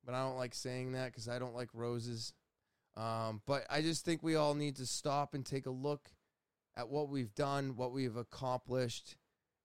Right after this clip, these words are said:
and just enjoy that. Enjoy the moments. The small, the moments are so important. Um, I was doing it today after he left, you know, 'cause every time I talk about this, uh, with anybody, I'm like, "Man, you're right."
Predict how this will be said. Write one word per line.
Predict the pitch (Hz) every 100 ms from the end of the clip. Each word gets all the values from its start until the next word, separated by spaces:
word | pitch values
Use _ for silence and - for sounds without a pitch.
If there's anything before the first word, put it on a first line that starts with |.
| -
and | 123 127
just | 104 131 123 135
enjoy | 131 110 120 120 131
that. | 104 78 - _ _ _
Enjoy | 117 123 113 151 170 180
the | 160
moments. | 147 135 135 98 78 -
The | - 101
small, | - 147 151 151 139
the | 135
moments | 143 165 185 202 165
are | 135
so | - - 151 147
important. | 131 131 110 82 80 _ _ _ _ _ -
Um, | 107 104 98 92
I | 101
was | 123 120
doing | 107 147 147
it | 143
today | - 131 139 139
after | 135 131 - 113
he | 110
left, | 131 156 156 151 - - _ _ -
you |
know, | 117 127
'cause | 127 107 -
every | 139 151 156
time | 135 139 120 120
I | 113
talk | 110 127 143 147
about | 123 107 107
this, | 110 110 104 - -
uh, | 101 101 98
with | 98
anybody, | 104 143 196 143 98 95 110 123
I'm | 110 123
like, | 117 -
"Man, | 131 165 175 170
you're | 165
right." | 120 98 85